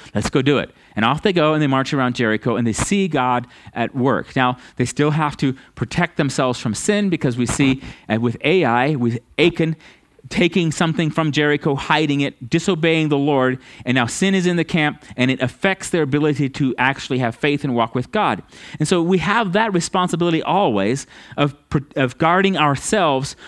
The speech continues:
from disobeying the Lord and, and, and walking in sin because we want to see God at work. But there is a, there is a, there is a necessity. So at the beginning, we read this.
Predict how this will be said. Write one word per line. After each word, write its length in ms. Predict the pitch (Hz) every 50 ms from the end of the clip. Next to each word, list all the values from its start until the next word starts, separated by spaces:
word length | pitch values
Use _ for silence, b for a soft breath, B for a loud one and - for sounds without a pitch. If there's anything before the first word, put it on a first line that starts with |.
| B
from 220 | B - 165 135 123
disobeying 760 | 139 180 170 - 180 156 139 - 165 190 208 214 202 190 175
the 80 | 160
Lord 460 | 151 147 170 196 175 127 110 120 135
and, 280 | 143 123 127 127 123 -
and, 200 | 139 131 131 -
and 280 | 135 127 120 120 120 123
walking 360 | 147 160 170 160 185 156 139
in 80 | 123
sin 400 | 120 - - 220 214 160 147 156 B B B B B B
because 240 | 160 - 190 165
we 100 | 170 196
want 380 | 190 175 196 220 226 226 208 -
to 100 | - 220
see 280 | 196 - - 214 202 190
God 260 | 151 165 160 156 151
at 140 | 156 131 170
work. 400 | 190 220 180 123 - - - - _ _ _ _ _ _ _ _ _ _ _ _ _ _ _ _ _ _ _ _ _ b b b b b b b b b b b b b b b _
But 140 | - 175 175
there 120 | 196 202
is 200 | 202 202 190 185
a, 280 | 202 190 185 175 175 165 - - _ _ _ _ _ _ _ _ _
there 140 | - 180 185
is 160 | 190 180 165
a, 260 | 190 180 175 170 147 -
there 180 | 147 170 170
is 120 | 165 151 165
a 60 | 156
necessity. 880 | 143 143 139 - - - 233 233 214 - - 185 143 123 104 104 117 - - 113
So 300 | - - 175 165 156 165
at 120 | 170 -
the 60 | -
beginning, 540 | 156 170 160 156 - 208 175 143 143 143 147
we 100 | 143 147
read 300 | 139 147 190 196 180 147
this. 240 | 131 123 123 123